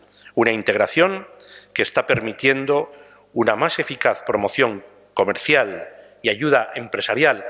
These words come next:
a nuestros empresarios, que para eso está, a los empresarios de Castilla y León, pero al mismo tiempo la reducción de hasta un ochenta por ciento de los gastos estructurales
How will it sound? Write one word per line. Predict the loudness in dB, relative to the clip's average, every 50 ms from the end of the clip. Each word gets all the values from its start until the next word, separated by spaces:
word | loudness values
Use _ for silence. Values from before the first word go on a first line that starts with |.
| -14 -16 -20 -12 -4
a | -2 -2 0
nuestros | 2 2 2 2 2 -2 -12 -8 -4 -4
empresarios, | -2 -2 -2 -2 0 0 0 0 0 -2 -6 -6 -6 -10 -16 -20 _ _ _ -10
que | -10 -6
para | -2 0 2 2
eso | 2 0 -2 -6
está, | -8 -8 -4 -2 -2 -2 -2 -6 -20 -16 -6
a | -4 -4
los | -4 -4 -4
empresarios | -6 -4 -4 -2 -2 0 -2 -2 -2 -4 -8 -8 -10 -14 -18 -14 -6 -6
de | -2
Castilla | -2 -2 -2 -4 -6 -6 -2 -2 -2
y | -2
León, | 0 2 2 2 2 0 -6 -14 -20 -20 _ -20 -20 -20 -20 _ -2
pero | 0 2 2
al | 2 0
mismo | -2 -4 -4 -4 -4 -2
tiempo | 0 -2 -2 -2 -2 0 0 0 0 0 -8 -12 -2
la | 0 0 2
reducción | 2 0 -4 -6 -10 -6 0 0 0 0 0 -4 -12 -16 -20 -20 -20 -20 _ _ -2
de | -2 -2
hasta | 0 0 0 2 2 2 0 -2 -4
un | 0 0
ochenta | 0 2 0 -2 0 0 0
por | 0 0 -4
ciento | -2 -2 0 -2 0 2 2 2 2
de | 2
los | -2 0 0
gastos | 0 0 0 -2 -2 -2 -2 -2 -2 -8
estructurales | -8 -10 -8 -8 -10 -14 -10 -6 0 0 0 0 0 -4 -8 -10